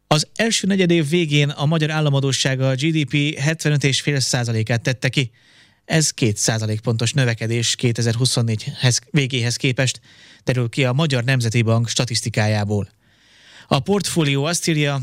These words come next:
az első negyedévvel záródó utóbbi egy évben az államháztartás finanszírozási igénye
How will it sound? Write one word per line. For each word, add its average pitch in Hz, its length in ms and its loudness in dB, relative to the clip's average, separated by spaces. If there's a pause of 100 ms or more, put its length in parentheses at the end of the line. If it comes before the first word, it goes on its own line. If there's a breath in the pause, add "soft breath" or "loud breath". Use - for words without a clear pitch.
az 139 240 0
első 196 400 0
negyedévvel 123 640 0
záródó 117 880 0
utóbbi 147 500 0
egy 147 200 -2
évben 143 420 -2
az 135 300 -2
államháztartás 127 840 0
finanszírozási 123 840 0
igénye 131 400 0